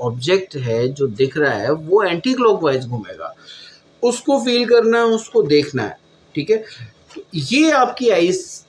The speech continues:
को बहुत अच्छा बना देगा। तो बहुत लंबी video हो रही है, तो आप लोग मेरी बात समझ गए होंगे, और मैं कभी भी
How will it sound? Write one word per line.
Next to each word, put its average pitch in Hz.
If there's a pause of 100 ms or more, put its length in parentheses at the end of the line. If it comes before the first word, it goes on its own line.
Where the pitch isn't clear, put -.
(480)
को 214 (160)
बहुत 196
अच्छा 190 (1300)
बना 120
देगा। 165 (960)
तो 113
बहुत 135
लंबी 147
video 156
हो 160
रही 165
है, 214
तो -
आप 127
लोग 160 (160)
मेरी 131
बात 147
समझ 156
गए 175
होंगे, 175
और 208
मैं 143
कभी 127
भी 131